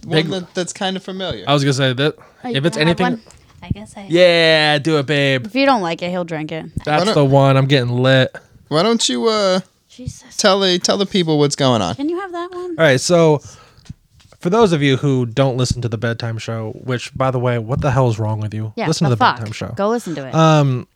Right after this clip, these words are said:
Speaker 2: there was a, there was a concept there that was like, "Hey, we're gonna try out." First, it was started with some snacks,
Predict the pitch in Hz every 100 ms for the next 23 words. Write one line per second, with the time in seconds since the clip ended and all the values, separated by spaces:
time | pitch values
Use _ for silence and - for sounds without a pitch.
0 | _ - 147 185 190 175 180 170 170 180
1 | 180 226 240 - 127 123 123 127 131 131
2 | 139 127 143 131 185 147 165 214 196 -
3 | 180 170 160 - 226 233 143 98 135 170
4 | 151 135 117 - 180 - - - - -
5 | - - -